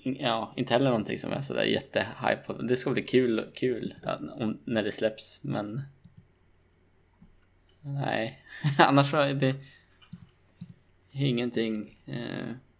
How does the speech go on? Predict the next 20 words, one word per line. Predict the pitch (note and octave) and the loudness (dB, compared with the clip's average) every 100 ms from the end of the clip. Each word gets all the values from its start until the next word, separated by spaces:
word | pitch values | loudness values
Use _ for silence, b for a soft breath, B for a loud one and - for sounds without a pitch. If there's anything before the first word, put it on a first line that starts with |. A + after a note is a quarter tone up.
| _ _ - b b | _ _ -20 b b
sen, | - B2+ C#3 C3 | 0 4 6 6
eh, | G#2+ - | 4 2
e-, | - B2 - | 0 -2 0
e-, | - A#2+ C#3+ - | 2 2 0 2
efter | A#2+ C#3 - | 0 2 -2
sommaren, | C#3 B2 A2 G#2+ A2 | 0 2 2 0 2
eller | A2+ | 2
sensommaren, | - A#2+ G#2+ C3 C3+ A#2 G2+ | 4 4 4 2 2 2 -2
slutet | - A#2 G#2+ - | -2 -2 -4 -6
på | - | -2
augusti, | A2 G#2+ B2 - A2+ | 2 4 2 2 0
så | - | 0
kommer | G2 G#2+ G2+ F#2 | -2 0 2 2
väl... | F#2 - - _ _ - - | 2 -4 -14 _ _ -20 -18
Så | - - | -4 2
blir | G#2+ A2 | 4 6
det | |
väl | G#2+ G#2+ | 6 6
en... | - G#2+ | 4 2
en, | - G2+ F#2+ | 2 0 0